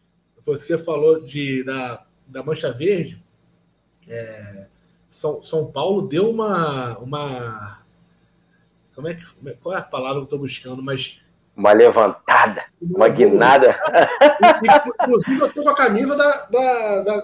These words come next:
Speaker 1: do Corinthians, da Gaúcha Fiel. Da Gaviões.
Speaker 2: Ah,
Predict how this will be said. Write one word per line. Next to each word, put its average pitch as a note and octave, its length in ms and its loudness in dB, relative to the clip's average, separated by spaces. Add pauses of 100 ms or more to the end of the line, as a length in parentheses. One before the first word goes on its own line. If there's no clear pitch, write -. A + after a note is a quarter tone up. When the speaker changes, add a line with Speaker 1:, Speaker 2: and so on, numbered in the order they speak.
Speaker 1:
do G#3 260 -4
Corinthians, A3 400 2
da F3+ 60 0
Gaúcha G3+ 240 2
Fiel. G3+ 480 -2 (680)
Da C3+ 60 -14
Gaviões. A#2+ 320 6
Speaker 2:
Ah, B2 420 8